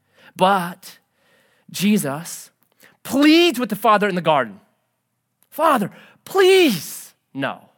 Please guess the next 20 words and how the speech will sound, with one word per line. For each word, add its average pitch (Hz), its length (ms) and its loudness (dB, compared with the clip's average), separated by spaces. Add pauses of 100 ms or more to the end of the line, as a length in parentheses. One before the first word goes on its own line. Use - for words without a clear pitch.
(1200)
And 123 100 -18
the 120 40 -12
answer 139 200 -14
is - 120 -20
no. - 220 -18 (1120)
Can 180 100 -6
you 311 100 -4
imagine 185 460 -10
that? 277 220 -14 (420)
Dads, 147 640 -6 (240)
you 254 60 -8
ever 302 80 -6
had 254 160 -6
your 220 140 -2 (260)
kids 226 180 -2
ask 185 260 -2
you 240 60 -12
to 226 60 -8
do 208 120 -8
something? 233 400 -12